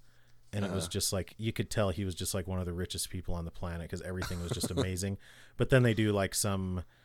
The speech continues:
Speaker 1: like freaking Papa Roach or something like that, and it's like, oh yeah, they want it to look like they're rich, but they're just in some, like, suburb in some, you know, two thousand square
Speaker 2: Right.
Speaker 1: foot house or whatever,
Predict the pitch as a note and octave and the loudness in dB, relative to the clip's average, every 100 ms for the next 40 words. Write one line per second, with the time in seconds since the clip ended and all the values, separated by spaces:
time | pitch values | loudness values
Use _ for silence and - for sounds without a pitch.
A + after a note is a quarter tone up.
0 | - - - - G2 F2+ - F#2+ F#2 - | -20 -20 -16 -2 -2 0 -4 -2 4 10
1 | G#2 F#2+ F2 G2 F#2 - F2 G2 E2+ F2 | 10 10 4 2 0 -2 -2 -2 -4 -6
2 | - E2+ D#2 E2+ - E2+ - A2+ G#2 F2 | -4 -6 -6 -6 -6 -6 0 0 2 0
3 | G2 A2 G2+ - - F#2 G#2+ G#2+ F#2 - | 2 2 0 -4 -4 -2 0 0 -2 -2
4 | F2 F2 F2 - F2+ - F#2+ F2+ F2 F#2+ | -4 -4 -6 -6 -6 -2 -2 -2 -4 -4
5 | E2+ F#2+ E2+ D#2+ - G2+ E2+ E2+ D#2+ E3 | -4 -4 -4 -6 -2 -2 -2 -4 -4 -6
6 | D#2+ - D#3 D#3 - - - - - F#2 | -6 -6 -6 -10 -12 -20 -20 -20 -10 -6
7 | D#2 D2+ - F#2 E2 D#2+ E2 F#2 D2+ D2 | -6 -6 -6 -4 -4 -4 0 0 0 -2
8 | - E2 - E2 D#2 D2+ D#2 | -4 -6 -6 -6 -8 -8 -8